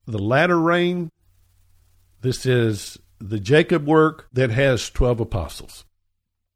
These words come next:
Why then was Isaac like his father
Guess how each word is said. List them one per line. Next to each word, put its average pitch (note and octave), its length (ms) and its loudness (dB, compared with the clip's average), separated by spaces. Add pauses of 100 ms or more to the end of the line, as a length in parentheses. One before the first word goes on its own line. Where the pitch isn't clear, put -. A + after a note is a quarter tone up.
(1000)
Why A#2+ 520 0
then A3 480 0 (680)
was B2 340 2 (100)
Isaac C#3+ 600 -2 (400)
like A#2 500 2
his F#3+ 200 2
father F3+ 640 0